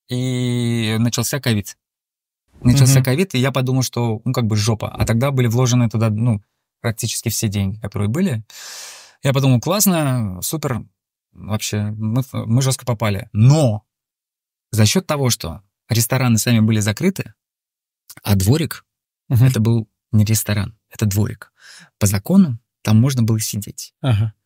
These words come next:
Speaker 1: А люди настолько сильно изголодались по ресторанам, которые были закрыты, что они приходили в Бергольд-центр,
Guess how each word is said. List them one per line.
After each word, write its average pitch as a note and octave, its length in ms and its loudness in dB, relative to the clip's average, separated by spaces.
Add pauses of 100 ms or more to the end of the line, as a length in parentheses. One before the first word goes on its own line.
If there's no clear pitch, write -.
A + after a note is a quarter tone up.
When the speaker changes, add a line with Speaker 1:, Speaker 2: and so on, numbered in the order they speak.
(360)
Speaker 1:
А G#2+ 140 0
люди C3 240 2
настолько A#2 440 0
сильно A#2+ 240 2
изголодались A2 840 0
по - 140 -6
ресторанам, A2+ 760 0 (160)
которые G#2+ 320 -4
были G#2+ 140 2
закрыты, A2+ 500 -4 (520)
что - 180 -4
они A#2 140 6
приходили A#2 440 2
в G#2 40 2
Бергольд-центр, A2 800 2